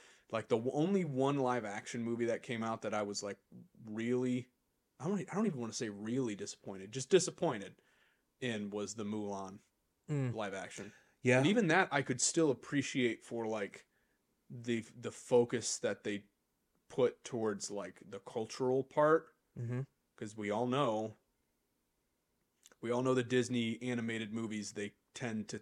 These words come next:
Speaker 1: sap the culture out of the source material of the
Speaker 2: Yeah.
Speaker 1: movies they're making.
Speaker 2: Yep.
Speaker 1: Which is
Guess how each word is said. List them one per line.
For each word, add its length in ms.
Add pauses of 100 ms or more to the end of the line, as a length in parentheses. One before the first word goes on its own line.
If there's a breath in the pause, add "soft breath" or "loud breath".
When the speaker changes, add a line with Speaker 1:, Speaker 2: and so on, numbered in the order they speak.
(140)
Speaker 1:
sap 460
the 100
culture 520
out 140
of 60
the 80
source 340
material 500
of 100
the 80
Speaker 2:
Yeah. 120
Speaker 1:
movies 220
they're 100
making. 340 (180 soft breath)
Speaker 2:
Yep. 180
Speaker 1:
Which 180
is 180